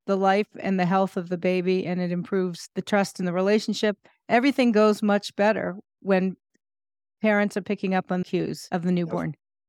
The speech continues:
Speaker 2: That's right. That's hundred percent yes. Very important.
Speaker 1: So I have another question.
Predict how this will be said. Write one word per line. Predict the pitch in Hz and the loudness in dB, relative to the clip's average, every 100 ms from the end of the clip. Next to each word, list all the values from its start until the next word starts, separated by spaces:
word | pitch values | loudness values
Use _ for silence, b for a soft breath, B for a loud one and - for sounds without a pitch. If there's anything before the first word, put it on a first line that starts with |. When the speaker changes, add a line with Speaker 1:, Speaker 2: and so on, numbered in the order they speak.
| _ _ | _ _
Speaker 2:
That's | 127 120 123 | -4 -4 -4
right. | 107 95 | -6 -2
That's | 117 113 | -2 -2
hundred | - 131 123 | -2 0 0
percent | 110 101 98 | -2 -2 0
yes. | 98 85 - - | 0 -2 -8 -2
Very | 123 107 | 0 0
important. | 113 110 90 87 - | -2 -6 -4 -10 -10
Speaker 1:
So | - 214 | -2 2
I | 233 | 4
have | 330 | 2
another | 339 247 233 | 2 2 2
question. | 226 208 - 165 165 226 | 0 -2 -2 -8 -8 -8